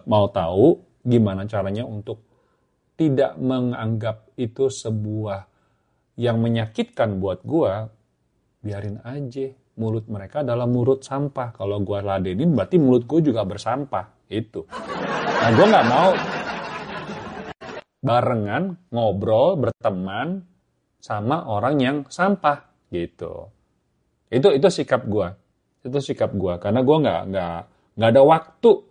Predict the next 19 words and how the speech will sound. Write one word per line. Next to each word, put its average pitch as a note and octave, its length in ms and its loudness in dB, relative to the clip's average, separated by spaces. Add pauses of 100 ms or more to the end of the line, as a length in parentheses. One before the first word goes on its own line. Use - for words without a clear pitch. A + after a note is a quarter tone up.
untuk C3+ 480 0
meladenin, A2+ 1120 0 (320)
merepost, D3 1040 0 (240)
mengkomen C#3 880 0
sesuatu A#2 800 -4
yang A#2+ 240 0
nggak F#2 240 -4
ada G2 240 -8
artinya. G#2+ 480 -4 (880)
Bener, F#2+ 560 0
nggak B2 240 2
ada E3 240 2
artinya. C#3+ 480 0 (320)
Coba D#3 240 2
kalian D3+ 400 2
coba C3 240 -2
pikir A#2+ 240 -4
baik-baik G#2 560 -4
deh. D#2 120 -16